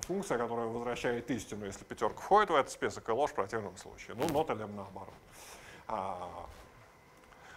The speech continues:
дальше логические булевые операции, а, и, и, или имеют, соответственно, приоритет третий и второй. А,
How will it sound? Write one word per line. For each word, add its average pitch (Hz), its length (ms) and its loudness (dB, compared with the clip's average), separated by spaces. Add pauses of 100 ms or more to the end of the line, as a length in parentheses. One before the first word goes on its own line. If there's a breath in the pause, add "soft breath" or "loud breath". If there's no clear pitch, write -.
дальше 185 520 12
логические 180 760 6
булевые 151 500 10
операции, 139 800 6 (320 loud breath)
а, 113 160 -4 (140)
и, 143 120 -2
и, 117 220 -4 (260)
или 220 300 6
имеют, 180 380 2
соответственно, 143 640 2
приоритет 131 580 -2
третий 156 440 0
и - 20 0
второй. 95 480 -2 (1800 loud breath)
А, - 840 -2